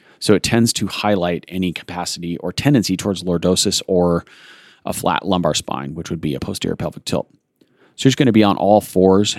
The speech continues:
You're gonna put your elbows on the ball like you're in aero bars. I love the fact that I can tell my cyclists to do this and they get it instantly. And you're gonna start as though your legs, torso, and arms were in a box.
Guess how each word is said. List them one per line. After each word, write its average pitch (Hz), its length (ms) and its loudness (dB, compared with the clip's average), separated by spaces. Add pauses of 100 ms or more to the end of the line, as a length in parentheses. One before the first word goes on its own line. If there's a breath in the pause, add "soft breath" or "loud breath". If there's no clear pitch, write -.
You're 107 100 0
gonna 101 140 2
put 101 140 0
your - 120 -2
elbows 120 600 4
on 101 160 2
the 90 80 0
ball 110 420 4
like 98 220 0
you're 101 100 2
in 90 180 -2
aero 92 220 4
bars. 76 400 -2 (1040)
I 90 60 -4
love 90 200 2
the 85 40 -4
fact 90 300 -6
that 85 180 -4 (240)
I 85 80 -8
can 90 140 -6
tell 87 120 -6
my 82 100 -2
cyclists 90 400 -4
to - 40 -10
do 82 160 -4
this 82 180 0
and 92 80 -6
they 82 60 -8
get 80 180 -6
it 78 60 -6
instantly. 82 460 -8 (1400 soft breath)
And 123 80 2
you're 131 60 6
gonna 135 140 4
start 131 560 2 (420 loud breath)
as 95 220 0
though 101 180 6
your 95 180 4
legs, 110 540 2 (100)
torso, 101 540 2
and 92 180 -8
arms 95 320 -2
were 92 140 -2
in 82 60 -2
a 73 80 -6
box. - 580 -4